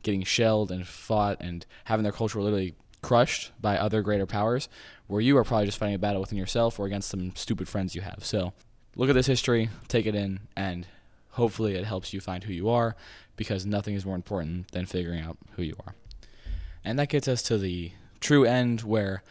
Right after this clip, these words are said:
you know, this is a very unique country. It gets a lot of bad rep. It goes through a lot of struggle. But despite its very tough political setting right now, it is a great country of people that are unique and have fought hard to maintain their uniqueness. And no matter what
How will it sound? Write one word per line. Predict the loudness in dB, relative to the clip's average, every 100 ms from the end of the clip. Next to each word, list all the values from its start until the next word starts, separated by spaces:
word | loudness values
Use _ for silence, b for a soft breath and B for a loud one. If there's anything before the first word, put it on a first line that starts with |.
| B B B
you | 2
know, |
this | 4 4
is | 2
a | 4
very | 4 4
unique | 4 2 2
country. | 0 2 2 2
It | -2
gets | -2
a | -2
lot | 0 0
of |
bad | 0 -2
rep. | 0 -2 -2
It | -4
goes | -2 -2 0
through | -2
a |
lot | -2
of | -4
struggle. | -2 0 0 -4 -8 B B 2
But | 4 4 0 -6 -18 -20 _ -14 -4
despite | -2 4 6 6
its | 4 4
very | 4 4 2 0 -4
tough | 0 0 2
political | 2 2 2
setting | 2 2 4
right | 2
now, | 2 0 0 -4 0
it | 4 6
is | 6 4 0 -4 -6 B -8
a | -4
great | -4
country | -4 -8 -8 -12 -12 -20 _ _ -4
of | 2 2 4
people | 0 2 0 2
that | 0
are | -2 -2
unique | -2 2 2 2 -2 -12 -4
and | -4 -2 -6 -8
have | -4 -4
fought | 0 2 2
hard | 2 -2 -2
to | -4
maintain | -4 -2 2
their | 2
uniqueness. | 2 0 -2 -6 -6 -8 B B B B B B 0
And | 2 4 2 -2 -2
no | 2
matter | 4 6
what | 8 8 6